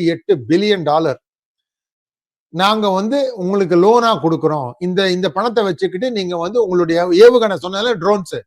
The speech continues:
அந்த ட்ரோன்ஸை வந்து நீங்க இன்னும் கூட மேனுஃபேக்சர் பண்ணலாம். ஏன்னா ஒரு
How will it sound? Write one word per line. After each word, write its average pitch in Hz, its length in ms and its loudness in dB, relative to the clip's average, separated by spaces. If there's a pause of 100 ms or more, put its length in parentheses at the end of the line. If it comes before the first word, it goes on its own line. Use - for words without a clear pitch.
(340)
அந்த 165 180 -2
ட்ரோன்ஸை 202 480 2
வந்து 190 200 0
நீங்க 190 240 0 (840)
இன்னும் 190 300 -2
கூட 185 160 2
மேனுஃபேக்சர் 160 600 -4
பண்ணலாம். 131 340 -10 (180)
ஏன்னா 247 200 -2 (100)
ஒரு 220 180 10